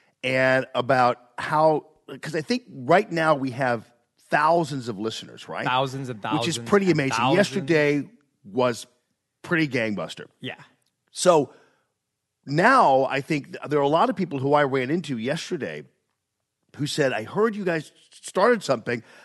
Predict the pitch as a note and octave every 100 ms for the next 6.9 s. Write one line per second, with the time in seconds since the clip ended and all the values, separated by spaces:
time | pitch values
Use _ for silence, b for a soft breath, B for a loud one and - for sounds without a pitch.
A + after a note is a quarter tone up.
0 | B _ - F3+ G#3+ - G3 E3+ E3+ E3+
1 | C#3 - C3 E2+ - G3+ F3 C4 A#3+ G#3
2 | F3+ E3 D3+ B2 - F#3 - - C#3+ B2+
3 | G2 B3 B3+ F#3 D#3 B B B B -
4 | E3 E3 D#3 F#3 F3 E3 F3 E3+ A3 F3+
5 | A#3 A#3 D#3 F3 A3+ - F#2 B1+ _ _
6 | - G#3+ D3+ _ - D#3 - F#3+ -